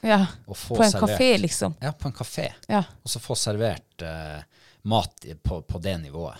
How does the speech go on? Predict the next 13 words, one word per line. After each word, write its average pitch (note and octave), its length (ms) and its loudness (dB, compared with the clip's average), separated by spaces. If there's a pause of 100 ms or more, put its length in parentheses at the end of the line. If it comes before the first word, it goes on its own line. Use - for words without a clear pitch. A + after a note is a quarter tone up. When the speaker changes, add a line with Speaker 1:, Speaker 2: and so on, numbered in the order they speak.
(120)
Speaker 1:
Ja, G3 200 0
altså, A3+ 260 0
vi A#3+ 100 0
har C4 100 8
jo G#3+ 60 6
vært - 280 2
ned F#3+ 220 2
på, F3+ 200 2 (120)
um, F3 160 0 (1300)
Maemo G3+ 500 6 (280)
Speaker 2:
Mm. F2+ 240 -6 (180)
Speaker 1:
i, F3+ 360 0
eh, F3+ 400 0